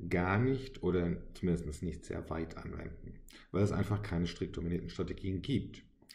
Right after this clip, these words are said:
Zum Beispiel im Stackern-Spiel, das wir schon kennen. In diesem Spiel hier, da gibt es nun mal keine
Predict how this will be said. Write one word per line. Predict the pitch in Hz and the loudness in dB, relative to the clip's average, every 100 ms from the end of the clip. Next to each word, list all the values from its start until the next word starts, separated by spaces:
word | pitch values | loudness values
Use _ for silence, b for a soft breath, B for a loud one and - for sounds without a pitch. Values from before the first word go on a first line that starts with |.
| B B - | B B 4
Zum | 123 117 | 6 8
Beispiel | 87 82 - 85 82 104 - | 6 4 2 0 2 0 0
im | 95 | 0
Stackern-Spiel, | - 117 113 78 71 - 78 | 0 0 0 0 -2 0 0
das | 78 - | 0 -2
wir | 69 | -4
schon | 76 69 | -2 -6
kennen. | 76 73 117 110 - - - - _ _ _ - | -2 0 0 -2 -8 -20 -20 -20 _ _ _ -2
In | 90 | 2
diesem | 85 92 | 4 4
Spiel | - - 78 | 2 -2 0
hier, | 76 101 117 B B B B - | 4 4 4 B B B B -4
da | 82 | 4
gibt | 95 123 117 | 6 6 4
es | 95 | 4
nun | 87 78 | 2 2
mal | 73 71 71 B B B - | 2 0 -2 B B B -10
keine | - 90 87 85 85 87 | -2 2 4 4 2 0